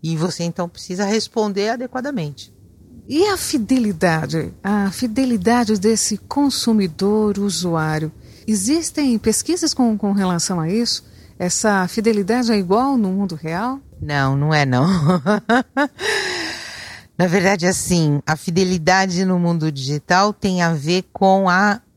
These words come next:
Speaker 1: rapidez de resposta e a satisfação com relação a esta resposta. Então, por exemplo,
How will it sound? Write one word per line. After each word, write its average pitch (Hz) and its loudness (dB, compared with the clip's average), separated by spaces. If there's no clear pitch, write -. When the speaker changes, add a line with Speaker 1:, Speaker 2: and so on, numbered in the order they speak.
Speaker 1:
rapidez 185 2
de 233 -2
resposta 214 2
e 262 2
a 277 2
satisfação 196 -2
com 196 -4
relação 165 -2
a 156 -2
esta 156 -6
resposta. - -8
Então, 170 -6
por 190 -2
exemplo, 139 -6